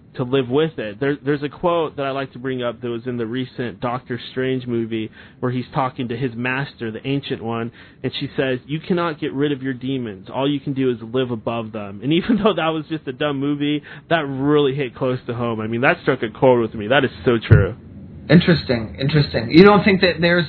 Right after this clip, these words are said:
Speaker 2: some people who just, like, their natural disposition is to be more towards the dark or more towards the light, and you have people that are more extreme in one or the other,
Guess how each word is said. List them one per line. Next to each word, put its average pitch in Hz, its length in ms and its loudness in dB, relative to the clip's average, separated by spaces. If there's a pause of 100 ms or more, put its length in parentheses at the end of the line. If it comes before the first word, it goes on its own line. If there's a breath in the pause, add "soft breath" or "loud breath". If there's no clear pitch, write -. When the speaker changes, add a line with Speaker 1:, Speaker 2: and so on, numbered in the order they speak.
Speaker 2:
some 180 200 0
people 170 500 -8
who 147 600 0
just, 156 280 -2
like, 139 240 2
their 165 260 4
natural 160 480 0
disposition 151 760 -6
is 135 180 -8 (160)
to 147 100 -2
be 135 440 2 (240 loud breath)
more 143 480 4
towards 139 420 2
the 143 80 2
dark 139 500 2
or 143 60 0
more 135 340 2
towards 135 400 2
the 131 100 0
light, 131 380 2
and 143 140 2
you 143 80 4
have 139 320 0
people 143 360 -2
that 139 120 0
are 135 80 2
more 139 340 2
extreme 143 760 2
in 151 120 4
one 147 220 6
or 151 80 6
the 147 200 6
other, 147 380 2